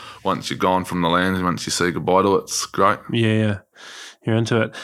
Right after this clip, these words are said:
Speaker 2: What was the hardest part of everything? You know, you look at the, from the moment you decided to do this to, you know, when you pull up in, in Antigua,
Speaker 1: Mm.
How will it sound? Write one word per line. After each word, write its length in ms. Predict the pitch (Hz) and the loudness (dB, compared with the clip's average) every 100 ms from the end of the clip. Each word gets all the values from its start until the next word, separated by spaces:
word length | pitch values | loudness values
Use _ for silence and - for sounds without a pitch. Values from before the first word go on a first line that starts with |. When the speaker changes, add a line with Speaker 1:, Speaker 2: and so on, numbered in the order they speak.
| - - - | -16 -20 -4
Speaker 2:
What 240 | 190 240 | 0 2
was 120 | 285 | 2
the 80 | 226 | 0
hardest 460 | - 165 143 120 - | 2 2 2 -2 -2
part 340 | 123 123 120 | 0 0 0
of 320 | 127 117 107 - | -2 -4 -4 -6
everything? 440 | 123 117 113 117 | -2 -2 -4 -4
You 60 | 117 | 0
know, 60 | |
you 80 | 123 | 0
look 160 | 127 117 | 0 -2
at 140 | 117 | -4
the, 240 | 113 104 | -2 -2
from 400 | 95 120 113 113 131 | -2 -2 0 -2 -2
the 100 | 123 | 2
moment 360 | 135 151 151 | 2 2 0
you 80 | 135 | -2
decided 560 | 120 - 123 113 107 - | -2 -2 -2 -2 -4 -4
to 300 | 117 107 101 | -2 -2 -4
do 320 | 107 113 110 | -4 0 0
this 300 | 101 104 - - | 0 -4 -8 -2
to, 320 | 107 104 101 - | 0 0 -2 -2
you 60 | 104 | 0
know, 100 | 98 | 2
when 280 | 107 110 | 2 4
you 200 | 104 101 - _ _ | 4 0 -4 _ _
pull 180 | - 104 | -2 0
up 220 | 101 95 | 0 -2
in, 340 | 101 98 95 - - | -4 -4 -6 -8 -4
in 80 | |
Antigua, 560 | 104 98 - 110 98 92 - - - | -4 -4 -4 -4 -4 -6 -10 -18 -14
Speaker 1:
Mm. 280 | - - | -10 -10